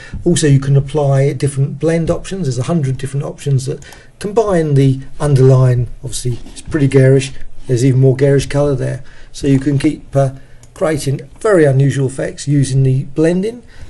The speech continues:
Also, you can apply these in effect mode. So the actual line effect is applied as a blur or sepia colour. So it can create really unique designs using that.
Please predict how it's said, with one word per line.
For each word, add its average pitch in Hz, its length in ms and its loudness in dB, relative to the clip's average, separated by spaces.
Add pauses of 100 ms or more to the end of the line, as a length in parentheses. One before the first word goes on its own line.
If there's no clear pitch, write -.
(140)
Also, 185 300 0
you 151 180 -2
can 147 160 -4
apply 143 260 -2
these 139 260 0
in 143 140 -4
effect 190 360 -4
mode. 254 340 -8
So 143 140 -4
the 135 280 2 (1120)
actual 185 360 -4
line 156 260 2
effect 156 500 -4
is 143 160 0
applied 143 680 0 (100)
as 131 220 -2 (840)
a - 40 -6
blur 135 580 4
or 131 120 -2
sepia 139 500 0
colour. 131 420 -6
So 151 140 -6
it - 140 -6
can 180 100 -4
create 185 260 -4
really 143 360 -2 (120)
unique 147 580 0 (120)
designs 117 420 -2
using 123 240 0
that. 117 240 -8